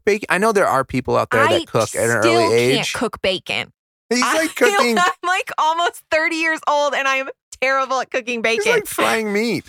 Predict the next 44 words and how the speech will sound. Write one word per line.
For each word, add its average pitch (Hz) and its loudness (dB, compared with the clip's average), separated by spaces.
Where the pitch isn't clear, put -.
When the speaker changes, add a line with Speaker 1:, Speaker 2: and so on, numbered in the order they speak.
Speaker 1:
and 151 -2
it's 156 0
just, 92 -8
I 123 2
don't 330 -4
know. 175 0
Speaker 2:
<laughs> 392 -4
Oh, 220 -2
that's 214 0
Speaker 1:
So 131 2
Speaker 2:
a - 2
Speaker 1:
that's 175 2
Speaker 2:
good - -4
one. - 0
Speaker 1:
terrifying. 110 -2
But - 2
also, 185 2
like, 156 0
the 143 0
way 143 2
the 143 -2
Dursleys 120 0
treat 107 0
him. 113 -2
One, 123 0
they 110 0
make 123 0
him 120 -2
sleep 113 -2
in 110 0
a 104 -2
cupboard, 92 -4
which 120 2
I, 135 2
I 135 2
Googled 143 0
a 131 2
bunch 127 -2
of, 117 2
like, 101 0
uses 127 0
of, 135 0
of, 131 0
uh, 131 2